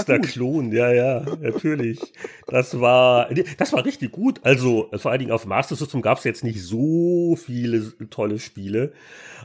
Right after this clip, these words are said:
Speaker 1: Und ich hab nur bis heute nicht verstanden, warum Sega meint, sie müssen ihren Zelda-Klon mit dem Golden Axe-Namen verbinden. Weil da denkst du ja an alles Mögliche, nur nicht an
Speaker 2: Ja.
Speaker 1: Action-Adventure.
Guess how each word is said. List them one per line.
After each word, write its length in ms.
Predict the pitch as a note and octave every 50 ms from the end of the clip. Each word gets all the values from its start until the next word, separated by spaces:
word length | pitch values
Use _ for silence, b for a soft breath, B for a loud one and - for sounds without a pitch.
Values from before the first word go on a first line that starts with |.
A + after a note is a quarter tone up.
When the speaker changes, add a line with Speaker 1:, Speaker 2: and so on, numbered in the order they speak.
| B B
Speaker 1:
Und 440 | - B2 B2 B2 B2+ C3 C3 C3 D#3+
ich 140 | C#3 - E3+
hab 100 | E3+ -
nur 60 | D3+
bis 160 | C#3+ D3 -
heute 200 | D3 C#3+ E3 G3
nicht 180 | F3 E3+ D#3+ -
verstanden, 600 | - C3 - - - A#2+ C3+ E3+ G3 F#3 D#3 C3+
warum 540 | C3+ C3+ B2+ A2+ C3+ C#3 D3 D3+ D3+ D3 C3+
Sega 360 | G#2 G#2+ A#2+ D3+ D#3+ E3+ C3+
meint, 300 | B2 A2+ G#2 A2+ D#3 D#3+
sie 100 | - C#3
müssen 340 | C3 C3 D#3 D#3+ - - C3+ -
ihren 340 | C#3+ C#3 B2+ C3 B2 A#2 -
Zelda-Klon 920 | - - - C#3 D3+ G3+ G3+ F3 C3 - - - - A2 A2+ B2 C#3+ D3+ C#3
mit 160 | C#3 C#3 -
dem 200 | C#3+ C3+ B2+ A2+
Golden 380 | - C3 C3+ D3+ D3 B2 A#2
Axe-Namen 1200 | - - A#2+ C#3+ F3+ F3 - - - - A#2+ A#2 G#2+ A2 G#2 G#2 G#2+ G#2+ G#2+ G#2 G2 G2+ A2 - _ -
verbinden. 760 | - - B2+ G#2+ - B2 G#2+ G#2 G2+ F#2 G2 F#2+ G2 G2 b b b b b b b b
Weil 80 | b B2
da 100 | A#2+ B2+
denkst 260 | - C#3+ E3+ F3 -
du 80 | - D#3
ja 140 | D3+ C#3+ A#2+
an 140 | B2+ C3 B2+
alles 300 | A#2+ B2 B2+ A#2+ - -
Mögliche, 420 | B2 C#3+ A3 - - D3+ A#2 A2+
nur 120 | B2+ C#3 C#3+
nicht 120 | C3 C#3+
an 80 | G2 F#2+
Speaker 2:
Ja. 40 | G#2+ C3+
Speaker 1:
Action-Adventure. 840 | A#2 A2 G#2+ A2+ A#2+ B2 B2 G2+ F2+ - - - F2+ F#2+ A2 -